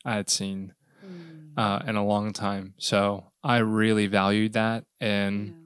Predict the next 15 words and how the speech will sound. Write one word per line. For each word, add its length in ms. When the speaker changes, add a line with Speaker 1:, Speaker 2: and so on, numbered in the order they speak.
Speaker 1:
you 80
know, 80
past 420
getting 220
to 80
know 220
somebody, 500
I 120
knew 320
that 180
that 160
was 220
at 200
her 140
core. 520